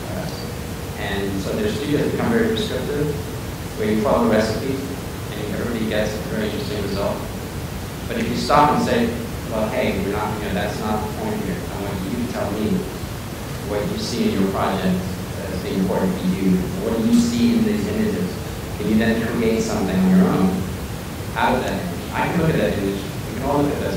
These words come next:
images and see all kinds of different things. But I find that for some reason, uh, when students are left to do that on their own, they seem to struggle with this kind of, maybe the burden of their own authorship. You know, that,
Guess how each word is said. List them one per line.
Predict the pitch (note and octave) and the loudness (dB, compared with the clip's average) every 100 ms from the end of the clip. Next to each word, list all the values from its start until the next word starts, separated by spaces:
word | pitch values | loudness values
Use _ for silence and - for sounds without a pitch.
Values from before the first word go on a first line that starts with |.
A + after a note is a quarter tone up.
| F#3 | -2
images | F#3 - | -2 -2
and | F#3+ F#3 | -4 -4
see | G#3+ | -2
all | G#3+ G#3+ G#3+ | 0 0 0
kinds | G#3+ F#3+ | -2 -2
of | |
different | - F#3 F#3+ | -4 -4 -4
things. | F3+ F#3 - - - - - - - - - - - - | -4 -4 -4 -6 -6 -6 -6 -6 -6 -8 -8 -8 -8 -4
But | G#2+ | 0
I | A2 | 0
find | G#2+ A#2+ A#2+ | 0 0 0
that | G#2+ | 0
for | G#2 - | -2 -4
some | B2 A#2 | 0 2
reason, | A2+ A2+ G#2+ G2 G2 - - - - - - - - - - | 2 2 2 2 2 0 -4 -6 -6 -6 -8 -8 -8 -8 -6
uh, | - - F#2+ F#2+ F#2 | -4 -2 -2 -2 -2
when | - - - - - | -2 -6 -6 -6 -4
students | C3+ B2 | -2 0
are | A#2 A2+ | 2 2
left | A2 A2 | 2 0
to | - A2+ | -2 -2
do | A#2 | 0
that | G#2+ | 2
on | G2+ | 2
their | G2 A2 | 0 2
own, | A2 - - - - | 0 0 -2 -4 -6
they | |
seem | - - - | -4 -4 -4
to | - | -2
struggle | - G#2+ - - | 0 0 0 -2
with | G2 - - - - - | -2 -4 -6 -6 -6 -4
this | G#2+ - | -4 -4
kind | A2 G#2+ | -2 -2
of, | G2+ - - - - - - | -2 -4 -6 -8 -8 -8 -6
maybe | A#2 - | -2 0
the | - | 2
burden | A2+ A#2 G#2+ | 4 6 4
of | F#2 | 4
their | G2+ | 2
own | G#2+ G#2+ G#2 | 0 0 0
authorship. | G#2+ - - F2+ - - - | 0 -2 -4 -6 -6 -6 -6
You | |
know, | - - - - - - - - - | -6 -6 -8 -8 -8 -8 -8 -6 -4
that, | G2+ | -4